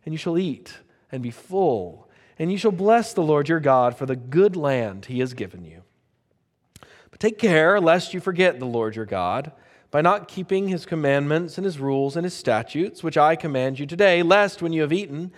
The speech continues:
and are full and have built good houses and live in them, and when your herds and flocks multiply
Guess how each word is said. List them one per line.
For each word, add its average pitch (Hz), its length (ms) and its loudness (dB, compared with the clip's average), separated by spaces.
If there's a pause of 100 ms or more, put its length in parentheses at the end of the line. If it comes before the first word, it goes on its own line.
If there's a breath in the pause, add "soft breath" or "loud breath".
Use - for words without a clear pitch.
(300 loud breath)
and 139 80 -4
are 139 40 -4
full 156 480 2
and 151 80 -2
have 135 120 -4
built 156 240 2
good 185 160 2
houses 143 500 0
and 156 100 -6
live 156 200 2
in 135 100 -2
them, 170 240 2
and 156 100 -2
when 175 120 2
your 156 140 0
herds 170 420 0
and 139 120 -10
flocks 185 380 2
multiply 160 720 0